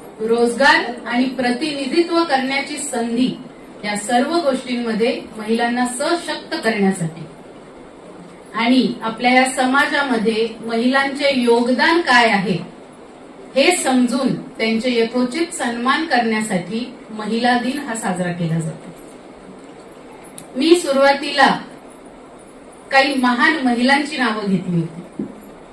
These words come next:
मला असं वाटतं, माझ्या समोर बसलेल्या तुम्ही सगळ्या जणी,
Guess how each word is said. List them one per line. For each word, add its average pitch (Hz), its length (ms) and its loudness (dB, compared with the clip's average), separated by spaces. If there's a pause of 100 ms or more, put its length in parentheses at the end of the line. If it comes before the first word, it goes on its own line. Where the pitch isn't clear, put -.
(680)
मला 269 260 2
असं 359 260 6
वाटतं, 254 520 2
माझ्या 254 280 4
समोर 269 300 -4
बसलेल्या 247 580 0
तुम्ही 233 280 -2
सगळ्या 202 600 2
जणी, 196 340 2